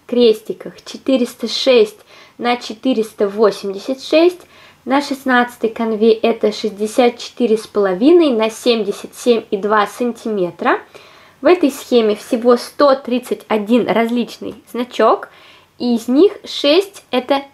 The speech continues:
чистые цвета и сто двадцать пять смешанных цветов. Общее число листов в схеме тридцать шесть, шесть рядов по шесть листов.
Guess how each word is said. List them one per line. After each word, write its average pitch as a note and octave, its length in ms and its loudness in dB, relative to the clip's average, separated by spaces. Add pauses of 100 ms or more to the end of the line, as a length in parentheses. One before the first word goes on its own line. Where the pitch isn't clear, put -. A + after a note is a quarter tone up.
чистые C4 500 0
цвета F#3 500 -8 (320)
и G#3 60 -10
сто E4+ 260 2
двадцать A#3 360 -2
пять A#3 260 0
смешанных G3+ 560 -4
цветов. D#4+ 520 0 (540)
Общее C4+ 400 2
число A#3+ 380 0
листов G#3+ 440 0
в - 40 -18
схеме F4 480 2
тридцать - 540 -6
шесть, G4+ 460 0 (440)
шесть B3+ 400 0
рядов A#3+ 460 2 (140)
по A#3+ 100 -2
шесть C4+ 360 -2
листов. - 440 -6